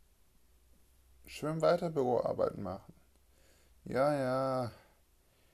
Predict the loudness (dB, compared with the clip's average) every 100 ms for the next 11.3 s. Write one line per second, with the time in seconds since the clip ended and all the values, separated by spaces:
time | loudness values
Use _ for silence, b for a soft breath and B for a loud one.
0 | b b _ -14 -8 -8 -8 -10 -8 -6
1 | -6 -4 -2 0 -2 -6 -16 -18 -20 _
2 | _ _ _ _ _ _ _ _ _ _
3 | -4 -2 -2 -6 -6 -6 -8 -8 -6 -10
4 | -14 -20 -20 _ b b b b b b
5 | _ _ _ _ -14 -12 -12 -18 -20 -20
6 | -20 -6 -2 -2 -2 -4 -6 -4 -4 -4
7 | -12 -20 -20 -20 _ -12 -12 -12 _ _
8 | _ _ _ _ _ -8 -8 -8 -14 _
9 | _ _ -10 -10 -6 -4 -4 -4 -4 -4
10 | -8 -2 -2 0 -4 -6 -6 -6 -6 -6
11 | -6 -8 -14